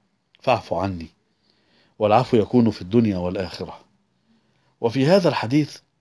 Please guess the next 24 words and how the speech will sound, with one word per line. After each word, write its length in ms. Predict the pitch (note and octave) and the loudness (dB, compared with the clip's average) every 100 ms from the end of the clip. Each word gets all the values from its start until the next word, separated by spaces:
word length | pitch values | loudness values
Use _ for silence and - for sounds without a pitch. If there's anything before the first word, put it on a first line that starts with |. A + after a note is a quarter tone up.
| _ _ _ _ B2+ | _ _ _ _ -8
إثبات 400 | A#2+ D#3+ F#3 D3 | -2 2 2 2
صفة 280 | - D#3 C3 | -2 -2 0
العفو 360 | A#2 A#2 - A#2+ | 0 -2 0 0
لله 400 | G#2 G#2 A2+ G#2 | 0 2 2 2
تعالى 420 | G#2+ G2 B2 G2 _ _ _ _ _ | -4 -2 -2 -4 _ _ _ _ _
والمحبة، 600 | - F#2+ F#2+ D3+ D3+ - - _ _ _ _ _ _ _ | -12 -8 -4 -2 -2 -4 -18 _ _ _ _ _ _ _
يحب 340 | G#2+ G2 F#3 D3+ | -10 -2 0 2
العفو 320 | C#3 F3 - _ _ _ _ _ _ | 0 -2 -6 _ _ _ _ _ _
كما 340 | A2 A#2+ D3+ | -4 2 4
يليق 340 | C3+ C3 D3 C3 | 4 2 0 -2
بجلاله. 560 | A2 G2+ G#2+ C3+ A2+ E2+ _ _ _ _ _ _ _ _ | -4 -2 0 0 0 -6 _ _ _ _ _ _ _ _
وكذلك 760 | A#2+ B2+ B2+ F3 E3+ A#2+ - _ _ _ _ _ _ _ _ - | -2 0 2 2 2 -2 -8 _ _ _ _ _ _ _ _ -8
في 180 | G#2 | 0
هذا 220 | B2 C#3 A2 | 2 2 0
الحديث 460 | - G2+ D3+ C#3+ - _ _ _ _ - | -2 0 0 -2 -8 _ _ _ _ -6
الحث 500 | G2+ - F3 - - | -4 0 -2 -2 -4
على 360 | G2+ C3 A2 - _ _ _ _ | 0 0 0 -4 _ _ _ _
حفظ 460 | - E3+ E3+ - | 0 0 0 -2
وتعلم 720 | A2+ G2+ G#2+ G2+ C3+ A2+ G2 G#2 | 2 2 2 2 4 2 0 -2
الدعوات 640 | F#2+ G2+ F#2 B2 C#3+ B2+ | 0 2 4 6 6 4
المباركات 960 | G#2+ G2+ G2 F#2+ F#2+ - D3+ C#3+ - _ | -2 -2 0 -2 -2 2 2 2 -4 _
في 100 | - | -8
الأوقات 480 | A#2 G#2 - C3+ B2 | -4 -2 0 0 0
الفاضلات، 720 | - F#2 F#2 G2 B2+ B2 _ | -6 -6 -4 -2 -2 -6 _